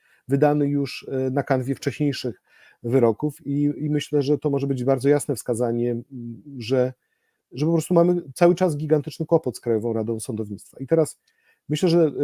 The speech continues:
e, o tym wyroku będziemy dyskutowali dużo, myślę, że on będzie odnotowany na świecie i myślę, że po prostu on da też,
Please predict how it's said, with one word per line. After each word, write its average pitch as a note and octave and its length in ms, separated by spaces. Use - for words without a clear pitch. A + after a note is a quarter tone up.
e, C#3+ 40
o C#3+ 100
tym D#3 160
wyroku D#3 260
będziemy C3+ 260
dyskutowali B2 680
dużo, A#2 380
myślę, C3+ 260
że B2 140
on B2 100
będzie B2 320
odnotowany A#2 460
na A2+ 100
świecie C3+ 480
i D#3+ 80
myślę, E3+ 300
że E3+ 120
po E3+ 120
prostu D#3 500
on C#3+ 120
da D3 140
też, D3 480